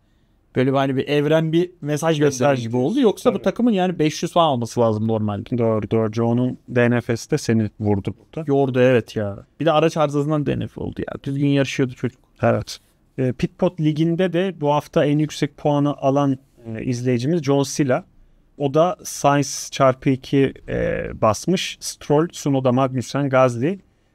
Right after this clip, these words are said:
Speaker 2: Red Bull ve Ferrari ile iki yüz altmış puan almış. Totalde sekiz yüz seksen sekiz puanla da ikinci sırada. Onu da tebrik ediyoruz bu hafta aldığı en yüksek puan için. Ee, yani D N F'lere dikkat etmek lazım çünkü zaten,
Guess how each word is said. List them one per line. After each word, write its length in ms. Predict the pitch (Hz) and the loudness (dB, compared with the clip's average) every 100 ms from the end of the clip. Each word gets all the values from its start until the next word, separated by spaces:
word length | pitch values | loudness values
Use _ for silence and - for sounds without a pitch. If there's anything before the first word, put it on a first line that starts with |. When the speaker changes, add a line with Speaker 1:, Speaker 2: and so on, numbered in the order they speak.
| _ | _
Speaker 2:
Red 140 | 139 139 | 2 2
Bull 220 | 131 156 | 0 0
ve 80 | 143 | 0
Ferrari 460 | 143 135 139 127 | 0 0 2 0
ile 120 | 120 165 | 0 -2
iki 160 | - | -2
yüz 100 | 143 | 0
altmış 320 | 139 - - | 0 -2 -10
puan 240 | - 117 110 | -2 0 2
almış. 440 | 151 180 175 - - | 2 0 -4 -10 -6
Totalde 400 | 135 139 127 151 | -2 2 2 0
sekiz 240 | 135 - | -2 -2
yüz 140 | 139 | 0
seksen 320 | - 127 - 131 | 0 -2 0 0
sekiz 260 | 135 - | -2 -6
puanla 440 | - 139 127 104 127 | -4 0 2 2 -2
da 120 | 180 _ _ _ - | -4 _ _ _ -8
ikinci 500 | - 123 117 165 180 - | 0 0 2 0 -2 -10
sırada. 440 | - 135 117 156 | -2 0 2 0
Onu 200 | 131 123 | 0 0
da 60 | 117 | 0
tebrik 360 | 139 135 127 | 0 0 0
ediyoruz 360 | 110 107 101 107 | -2 0 -4 -2
bu 60 | |
hafta 420 | 113 98 - 156 156 _ _ - | -2 -2 -2 -4 -4 _ _ -2
aldığı 300 | 107 104 123 | 0 2 0
en 120 | 110 | 0
yüksek 380 | 101 - 170 - | -4 -6 -8 0
puan 260 | 143 113 | 2 2
için. 320 | 98 - 190 - _ _ _ | 0 -2 -4 -8 _ _ _
Ee, 80 | 139 | -2
yani 640 | 139 139 143 165 170 160 | 0 0 0 0 0 0
D 140 | 160 175 | 0 0
N 100 | 185 | 0
F'lere 360 | 185 180 185 | -2 0 0
dikkat 240 | 175 - 180 | -2 -2 -2
etmek 340 | 175 185 185 | -2 -4 0
lazım 220 | 190 202 - | 0 0 -2
çünkü 240 | 170 160 | -4 -2
zaten, 400 | 160 190 - 196 | 2 0 0 -6